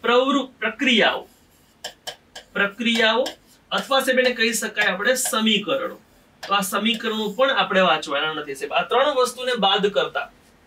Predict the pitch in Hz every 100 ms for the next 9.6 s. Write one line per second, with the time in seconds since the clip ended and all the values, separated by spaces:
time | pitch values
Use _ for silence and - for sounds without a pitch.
0 | _ _ _ - 180 214 214 220 220 233
1 | 175 185 185 165 143 - 123 - _ -
2 | - 160 156 - 226 170 151 147 135 135
3 | - - - _ _ _ - - - 147
4 | 147 127 - - - - _ - - 185
5 | 214 247 - 226 240 277 269 247 - 240
6 | 233 196 196 196 202 165 - 214 185 190
7 | 170 170 285 220 190 185 180 170 - 160
8 | 170 - - 143 139 - 151 160 - -
9 | _ 165 170 170 - 214